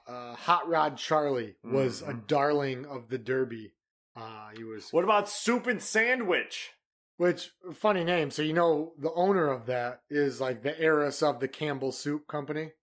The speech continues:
Speaker 2: I mean, it makes sense, but no, I didn't know that.
Speaker 1: That's why it's Soup and Sandwich.
Speaker 2: They lost.
Speaker 1: So good name. Yeah, well, it was, like, a forty-six to one
Speaker 2: Yeah.
Speaker 1: horse. So, but Hot Rod Charlie, and <laughs> so I'm watching N B C's coverage of it, and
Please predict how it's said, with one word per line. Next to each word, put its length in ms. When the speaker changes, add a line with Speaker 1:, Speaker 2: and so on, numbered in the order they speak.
Speaker 2:
I 80
mean, 180
it 100
makes 260
sense, 200
but 140
no, 160
I 40
didn't 200
know 120
that. 160
Speaker 1:
That's 280
why 240
it's 160
Soup 200
and 140
Sandwich. 580
Speaker 2:
They 80
lost. 300
Speaker 1:
So 100
good 220
name. 160
Yeah, 100
well, 140
it 20
was, 120
like, 120
a 80
forty-six 520
to 80
one 140
Speaker 2:
Yeah. 100
Speaker 1:
horse. 180
So, 240
but 280
Hot 260
Rod 240
Charlie, 560
and 260
<laughs> 1200
so 120
I'm 100
watching 440
N 160
B 100
C's 320
coverage 400
of 160
it, 160
and 500